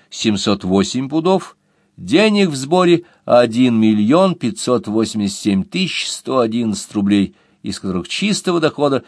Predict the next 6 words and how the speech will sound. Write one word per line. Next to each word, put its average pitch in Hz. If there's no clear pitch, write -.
семьсот 113
пятьдесят 147
пять 139
тысяч 120
шестьсот 104
рублей. 101